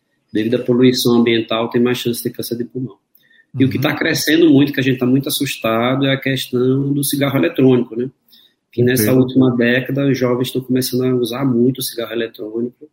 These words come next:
Speaker 1: e que até agora não tem uma, a causa afetividade mostrando que vai dar câncer de pulmão, mas já tem trabalhos mostrando que pode dar doenças pulmonares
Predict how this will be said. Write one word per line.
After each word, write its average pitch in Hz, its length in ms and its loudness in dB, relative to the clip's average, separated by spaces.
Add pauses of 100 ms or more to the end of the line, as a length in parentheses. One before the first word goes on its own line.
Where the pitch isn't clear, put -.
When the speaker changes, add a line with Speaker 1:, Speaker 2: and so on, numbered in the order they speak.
(680)
Speaker 1:
e 117 440 0
que - 80 -2
até 120 280 0
agora 120 500 2
não 143 240 2
tem 127 200 4
uma, 120 320 -2 (320)
a - 80 -20
causa 117 300 -2
afetividade 110 640 -6 (480)
mostrando 120 440 -2
que 123 100 0
vai 120 140 0
dar 117 160 -2
câncer - 240 -10
de 101 80 -6
pulmão, 104 420 -6
mas 127 160 -2
já 127 80 0
tem 120 180 0
trabalhos 113 520 -6
mostrando 107 360 -6
que - 140 -16
pode 120 240 -2
dar 120 160 2
doenças 117 260 -2
pulmonares 110 800 -4